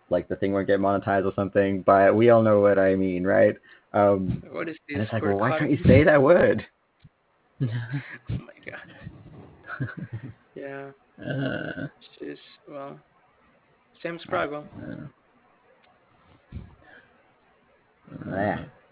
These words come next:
Speaker 1: Uh, anyway,
Speaker 3: Sure.
Speaker 1: uh, that was good. Uh, yeah, <laughs> this good updates on all this sort of, like, stuff, and I,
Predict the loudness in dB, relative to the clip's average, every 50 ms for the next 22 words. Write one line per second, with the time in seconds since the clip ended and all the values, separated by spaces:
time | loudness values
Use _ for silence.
0 | _ _ -20 -20 -10 _ 0 2 4 6 6 6 4 2 -2 -12 -20 _ _ _
1 | _ _ _ _ _ _ 4 6 8 8 8 8 6 4 4 2 0 -4 -10 -16
2 | -4 0 4 6 6 8 8 8 6 6 4 2 -2 -8 _ _ _ _ _ _
3 | _ 4 4 4 4 2 0 0 0 0 -2 -6 _ -4 -2 0 4 4 6 6
4 | 6 4 2 -2 -6 _ _ -2 -2 -2 -2 -6 -12 -12 -14 -16 -20 -20 -20 -20
5 | -20 -20 -20 -10 -6 -2 0 2 2 2 2 0 -2 -2 -2 -4 -4 -4 -2 0
6 | 0 0 -2 -2 -4 -4 -4 -4 -4 -4 -4 -4 -6 -6 -8 -16 -20 -20 -20 -20
7 | _ _ _ _ _ 2 2 2 2 0 0 2 2 0 -2